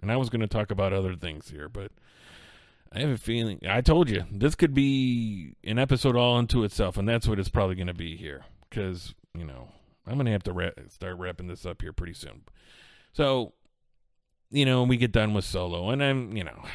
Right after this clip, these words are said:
they, you know, they did the cuss run. You know, the thing with Solo is that it just felt like they were trying to show you every little thing in the Star Wars universe, like, explain everything and show it to you.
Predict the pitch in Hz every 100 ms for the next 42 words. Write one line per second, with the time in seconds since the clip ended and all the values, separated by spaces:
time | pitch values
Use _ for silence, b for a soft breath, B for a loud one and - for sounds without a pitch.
0 | B B B - 104 92 82 - 92 110
1 | 107 - 110 104 107 107 B B 160 208
2 | 202 165 170 160 127 - 120 113 113 110
3 | 110 107 - - - 98 98 98 98 87
4 | - - b b b b b b - 113
5 | 104 - 69 69 98 127 180 185 - 151
6 | 123 120 107 117 110 107 - 143 147 127
7 | 135 113 98 95 - 123 131 147 131 117
8 | 110 95 107 95 90 92 - _ _ _
9 | _ _ _ _ _ _ _ _ _ _
10 | _ _ _ _ _ 107 110 101 113 101
11 | 98 95 92 95 90 87 - 90 90 -
12 | - 120 117 120 120 117 113 110 110 90
13 | - 113 117 - 117 120